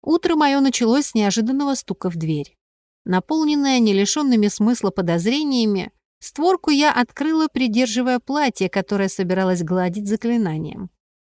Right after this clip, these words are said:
Но на пороге никого не обнаружила. Зато нашла букет одуряюще пахнущих цветов с приколотой к ним запиской.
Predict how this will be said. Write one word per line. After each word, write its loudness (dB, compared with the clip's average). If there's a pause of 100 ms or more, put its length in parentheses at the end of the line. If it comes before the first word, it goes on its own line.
(260)
Но 0
на 2
пороге -2
никого -2
не 2
обнаружила. -2 (680)
Зато 0
нашла 2
букет 0
одуряюще 0
пахнущих -6
цветов -4
с -10
приколотой -6
к -14
ним 0
запиской. -8